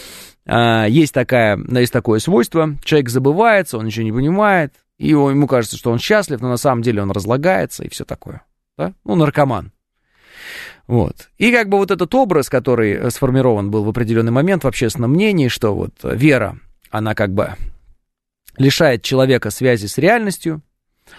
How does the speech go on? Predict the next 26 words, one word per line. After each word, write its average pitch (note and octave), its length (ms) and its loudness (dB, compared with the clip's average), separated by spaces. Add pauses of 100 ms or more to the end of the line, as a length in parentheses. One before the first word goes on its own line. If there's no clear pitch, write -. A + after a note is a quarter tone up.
(380)
а, G#2+ 1080 0
м, - 920 -8 (240)
и C3 80 -4
поэтому B2 420 0
она F2+ 140 -6
плохая, G3 540 0 (1200)
э, A2+ 280 -4
эта - 120 0
вера, G2+ 340 2
и B2 280 -2
нужно A#2+ 320 0
всячески G#2 540 -2
человека G#2+ 360 -2
вернуть G#2+ 300 -2
в B2+ 40 0
реальность. G3 500 -2 (2250)
А, - 320 -4
ну, - 1400 -4
собственно, A3+ 320 -2
и G#3 40 -2
подтверждает, G#3 680 0
э, E3+ 60 0
од-, D3 760 0
одну D#3 260 2
простую D3 360 0
мысль, F#2 340 -6